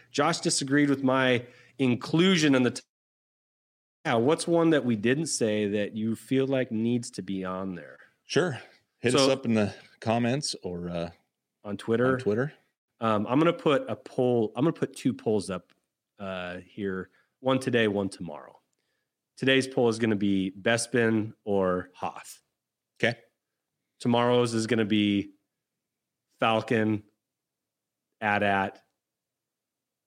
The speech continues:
Speaker 1: or
Speaker 2: Yeah. Imperial shuttle.
Speaker 1: Imperial
Speaker 2: Nobody's
Speaker 1: shuttle.
Speaker 2: gonna vote for the Imperial shuttle. I get it. I get it. It's okay. It's my own weird thing, but you can just call it,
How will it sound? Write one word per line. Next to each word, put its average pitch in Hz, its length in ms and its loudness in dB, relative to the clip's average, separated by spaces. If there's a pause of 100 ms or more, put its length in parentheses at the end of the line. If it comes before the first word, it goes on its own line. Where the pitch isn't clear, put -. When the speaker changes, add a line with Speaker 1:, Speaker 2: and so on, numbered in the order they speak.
(1040)
Speaker 1:
or 87 480 -12 (1000)
Speaker 2:
Yeah. 76 340 0 (600)
Imperial 87 480 0
shuttle. 69 440 -4
Speaker 1:
Imperial 92 480 -6
Speaker 2:
Nobody's 82 280 2
Speaker 1:
shuttle. 78 160 -6
Speaker 2:
gonna 76 60 -6
vote 69 220 -8
for 65 60 -16
the 65 80 -8
Imperial 67 360 -8
shuttle. - 360 -12
I 90 120 2
get 82 220 0
it. 80 180 -2
I 110 140 4
get 113 200 2
it. 107 60 6
It's 104 140 2
okay. 120 340 2
It's 82 140 -6
my 98 140 2
own 98 120 2
weird 92 240 0
thing, 80 280 -6
but 95 120 -2
you 101 80 0
can 92 120 -2
just 92 160 -2
call 92 180 -2
it, - 80 -8